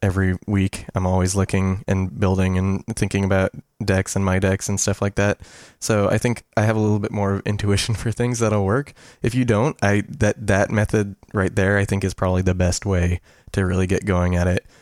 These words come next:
'cause you'll get to see, like, "Oh, well, this card sat in my hand forever. I never wanted to cast it." And then you can go, like, "Oh, well, I'll probably just cut it."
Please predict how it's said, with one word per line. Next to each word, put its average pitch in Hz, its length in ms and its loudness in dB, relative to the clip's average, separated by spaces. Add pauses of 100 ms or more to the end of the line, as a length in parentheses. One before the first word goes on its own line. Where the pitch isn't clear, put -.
(100)
'cause 101 240 0
you'll 101 240 2
get 101 300 0
to 98 100 0
see, 101 260 2
like, 95 280 2
"Oh, 120 100 2
well, 110 80 2
this 107 140 2
card 101 220 0
sat 95 200 0
in 101 60 -2
my 92 80 2
hand 95 260 0
forever. 90 460 0
I 90 60 2
never 92 280 0
wanted 90 200 -2
to 95 60 2
cast 87 320 -2
it." 85 200 0
And 90 120 -4
then 90 100 2
you 90 60 0
can 95 140 -2
go, 90 140 0
like, 92 160 0
"Oh, 131 120 2
well, 92 140 2
I'll - 480 -8
probably 92 240 0
just 113 160 -4
cut 190 140 2
it." - 180 -4